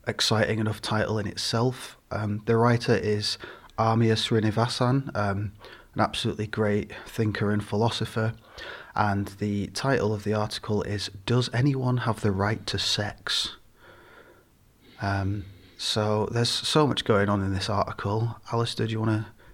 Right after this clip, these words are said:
take us through briefly what it, what it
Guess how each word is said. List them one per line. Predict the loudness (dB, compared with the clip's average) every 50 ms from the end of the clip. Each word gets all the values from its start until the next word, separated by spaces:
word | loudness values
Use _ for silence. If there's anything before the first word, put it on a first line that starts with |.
| -18 -8
take | -4 -2 0 0 0 -2
us | -2 -2 -2
through | -2 0 2 2 2 0 0 -4 -8 -14 -20 -20 -20 -20 -10 _
briefly | 4 4 4 4 4 2 2 4 6 6
what | 6 6 4 4
it, | 2 -2 -12
what | -12 -6 -2 0 2 2
it | 2 0 -4